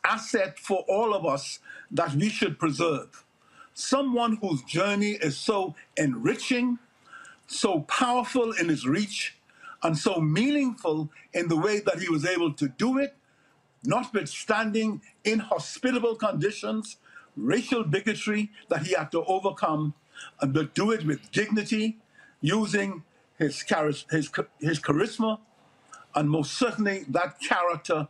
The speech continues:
that shone through. And I can tell you, sitting in his home, surrounded by books in Los Angeles, and I said to myself, "Here is a man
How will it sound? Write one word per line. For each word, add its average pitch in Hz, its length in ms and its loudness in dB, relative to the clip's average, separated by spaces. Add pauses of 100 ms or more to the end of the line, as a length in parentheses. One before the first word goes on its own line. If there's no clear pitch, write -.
(160)
that 143 140 0
shone 151 340 0
through. 139 280 -4 (280)
And 147 100 2
I 214 80 2
can 202 180 -2
tell 220 260 0
you, 143 200 0 (260)
sitting 277 440 0
in 202 80 0
his 208 180 0
home, 180 320 -2 (600)
surrounded 202 680 0
by 156 140 2
books - 520 -6 (480)
in 151 200 0
Los 156 260 0
Angeles, 127 640 -4 (260)
and 151 160 0
I 170 160 0
said 226 300 -2
to 202 80 -2
myself, 160 480 0 (240)
"Here 247 180 2
is 226 140 -2
a 214 60 0
man 104 420 -4